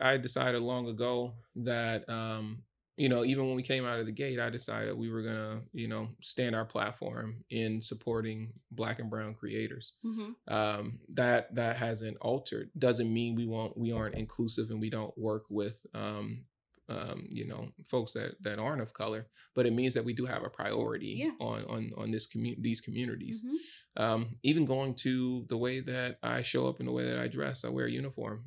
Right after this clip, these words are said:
Speaker 2: Mm-hmm.
Speaker 1: everywhere.
Speaker 2: Is this your
Speaker 1: Um,
Speaker 2: uniform?
Speaker 1: this is my uniform.
Speaker 2: <laughs>
Speaker 1: And it's, uh, it's also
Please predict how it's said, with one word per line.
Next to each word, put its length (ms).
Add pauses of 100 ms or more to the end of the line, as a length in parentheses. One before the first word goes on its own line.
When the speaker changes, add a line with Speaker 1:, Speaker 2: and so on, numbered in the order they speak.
Speaker 2:
Mm-hmm. 120
Speaker 1:
everywhere. 500
Speaker 2:
Is 120
this 120
your 180
Speaker 1:
Um, 60
Speaker 2:
uniform? 240
Speaker 1:
this 160
is 80
my 140
uniform. 580
Speaker 2:
<laughs> 40 (500)
Speaker 1:
And 480 (120)
it's, 340
uh, 380 (140)
it's 160
also 420